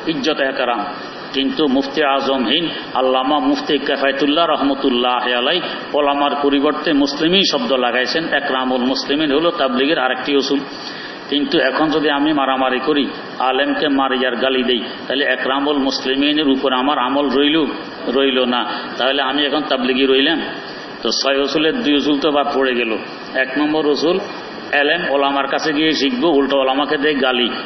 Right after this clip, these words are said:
ওলামার কাছে যাই না। দুই নম্বর, একরামুল মুসলিমিনের পরিবর্তে মারামারিতে লিপ্ত। তাহলে দুই উসুল বাদ দিলে তো পূর্ণ তাবলিগি আমি হতে পারলাম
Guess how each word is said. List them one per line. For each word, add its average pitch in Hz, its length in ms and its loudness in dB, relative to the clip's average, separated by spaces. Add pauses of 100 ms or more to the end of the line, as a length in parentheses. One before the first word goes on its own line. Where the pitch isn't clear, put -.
(120)
ওলামার 135 320 0
কাছে 147 300 -2
যাই 127 280 0
না। 107 160 -2 (420)
দুই 127 280 2
নম্বর, 165 360 2
একরামুল 139 500 0
মুসলিমিনের 143 640 0
পরিবর্তে 139 440 2
মারামারিতে 131 600 0
লিপ্ত। 123 400 0 (360)
তাহলে 143 240 0
দুই 135 260 0
উসুল 139 340 0
বাদ 127 220 0
দিলে 151 200 0
তো 147 160 0
পূর্ণ 131 300 2
তাবলিগি 127 420 0
আমি 139 180 2
হতে 139 260 0
পারলাম 104 320 -2